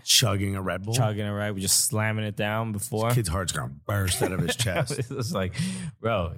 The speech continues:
Speaker 2: that's, uh, that's his go juice, all right? Um, so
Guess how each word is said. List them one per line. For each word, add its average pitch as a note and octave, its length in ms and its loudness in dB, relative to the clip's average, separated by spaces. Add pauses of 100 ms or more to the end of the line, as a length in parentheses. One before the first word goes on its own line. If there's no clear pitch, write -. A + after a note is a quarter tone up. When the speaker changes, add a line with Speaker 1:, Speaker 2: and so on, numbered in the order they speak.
Speaker 2:
that's, G#2 280 -2
uh, A2 540 0
that's G#2+ 160 -2
his A2+ 160 0
go B2 220 2
juice, G2+ 580 -2
all F#2 60 0
right? B2 320 2 (180)
Um, G2+ 520 0 (340)
so B2+ 520 4